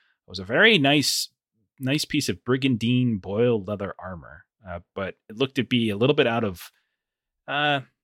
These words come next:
out of commission. Like, it hadn't been used for a while. Some of the straps weren't quite right. So if you wanna spend the night, uh, at least as light allows, making a tradecraft test on that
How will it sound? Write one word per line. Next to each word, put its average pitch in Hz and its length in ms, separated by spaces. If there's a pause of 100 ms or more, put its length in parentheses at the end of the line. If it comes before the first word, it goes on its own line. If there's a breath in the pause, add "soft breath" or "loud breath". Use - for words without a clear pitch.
(160)
out 175 140
of 160 80
commission. 147 340
Like, 127 120
it - 20
hadn't 131 160
been 117 80
used 120 240
for 123 100
a 117 40
while. 117 180
Some 139 140
of 127 40
the 101 60
straps - 580
weren't 113 220
quite 113 300
right. 113 360
So 101 220
if 92 100
you 127 80
wanna 175 180
spend 131 420
the 110 40
night, 107 520 (100)
uh, 101 640
at - 40
least 110 320 (280)
as 101 320 (180)
light 107 240 (680)
allows, 104 600
making 107 300
a 95 40
tradecraft 110 680
test - 340
on 110 180
that 110 340